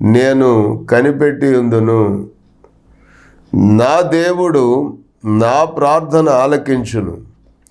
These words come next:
నా శత్రువా నా మీద అతిశయింపవద్దు. నేను కింద పడినను తిరిగి లేతును, నేను అంధకారమందు కూర్చున్నను,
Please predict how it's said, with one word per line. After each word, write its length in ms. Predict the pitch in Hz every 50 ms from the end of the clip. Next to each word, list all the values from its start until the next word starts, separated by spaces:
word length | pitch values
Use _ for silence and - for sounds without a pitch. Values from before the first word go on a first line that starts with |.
| _ _ _ _ _ _ _ _ _ _ _ _ 104
నా 360 | 104 110 113 120 135 151 170
శత్రువా 1000 | 165 165 165 165 160 160 165 165 170 180 180 170 156 131 117 113 120 131 73 - - - _ _ _ _ _ _ _ _ _ _ _ _ _
నా 400 | 104 104 107 113 117 123 139 156
మీద 320 | 160 165 170 170 165 151 143
అతిశయింపవద్దు. 1500 | 139 139 143 147 147 131 120 - 147 143 113 147 147 143 139 135 135 131 127 123 123 117 110 104 101 107 101 90 - - - _ _ _ _ _ - _ _ _ _ _ _ _ _ _ _ _ _ - -
నేను 520 | 101 117 127 151 165 170 165 165 165 165
కింద 260 | 156 139 143 156 165
పడినను 1000 | 170 165 - 151 131 135 143 139 139 139 139 139 147 160 185 - - - - - _ _ _ _ - _ _ _ _ _ _ _ _
తిరిగి 400 | - 131 143 156 175 175 180 185
లేతును, 720 | 175 156 139 135 139 139 135 131 139 131 123 107 95 90 - - - _ _ _ _ -
నేను 240 | 110 117 123 123
అంధకారమందు 920 | 117 120 135 139 156 156 151 156 156 160 170 175 170 170 175 165 165 160 160
కూర్చున్నను, 1040 | 160 160 117 127 131 123 - - 135 135 135 139 139 139 143 151 165 185 - -